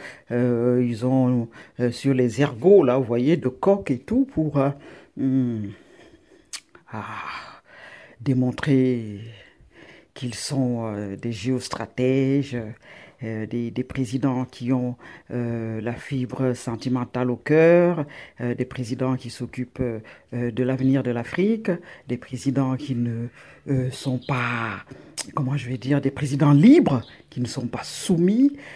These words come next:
aux, aux, aux velléités et aux dictats de,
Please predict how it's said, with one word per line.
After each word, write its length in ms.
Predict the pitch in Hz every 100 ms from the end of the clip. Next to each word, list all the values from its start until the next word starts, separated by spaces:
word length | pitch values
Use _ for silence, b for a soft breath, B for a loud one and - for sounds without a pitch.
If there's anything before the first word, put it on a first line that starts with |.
| B
aux, 60 | -
aux, 400 | 147 139 135 131
aux 40 |
velléités 800 | 123 139 127 131 139 139 139 135
et 60 | 127
aux 100 | 123
dictats 500 | 104 - - 135 - 110
de, 480 | 107 110 107 101